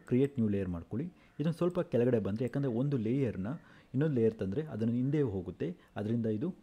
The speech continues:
ಹೊಸ ಲೇಯರ್ ಆಗ್ತಾ ಇದೀನಿ ಅಂದಾಗ ನೆಕ್ಸ್ಟ್ ನಿಮ್ಗೆ ಯಾವ್ದಾದ್ರು ವೈಟ್ ಕಲರ್ ಬ್ಯಾಕ್‌ಗ್ರೌಂಡ್ already ಇಲ್ಲಿ ಸೆಲೆಕ್ಟ್ ಆಗಿದೆ, ಬ್ಲ್ಯಾಕು ಮತ್ತೆ, ಆ,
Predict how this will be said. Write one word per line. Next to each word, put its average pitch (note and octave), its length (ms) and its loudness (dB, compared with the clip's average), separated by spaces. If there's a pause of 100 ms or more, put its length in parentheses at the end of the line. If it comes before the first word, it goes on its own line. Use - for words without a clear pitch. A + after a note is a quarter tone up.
(100)
ಹೊಸ G#2+ 280 -2
ಲೇಯರ್ B2+ 260 0
ಆಗ್ತಾ F#2+ 240 -8
ಇದೀನಿ F#2 140 -6
ಅಂದಾಗ F2+ 200 -6 (480)
ನೆಕ್ಸ್ಟ್ E3 220 -4
ನಿಮ್ಗೆ C#3 220 2
ಯಾವ್ದಾದ್ರು B2+ 240 4
ವೈಟ್ C3+ 260 0
ಕಲರ್ C3 180 0
ಬ್ಯಾಕ್‌ಗ್ರೌಂಡ್ G2+ 420 -2
already D#3 280 -2
ಇಲ್ಲಿ D#3 180 -6
ಸೆಲೆಕ್ಟ್ A#2 240 -2
ಆಗಿದೆ, G#2 140 0
ಬ್ಲ್ಯಾಕು B2+ 340 -2
ಮತ್ತೆ, C3+ 400 -2 (360)
ಆ, A2+ 60 0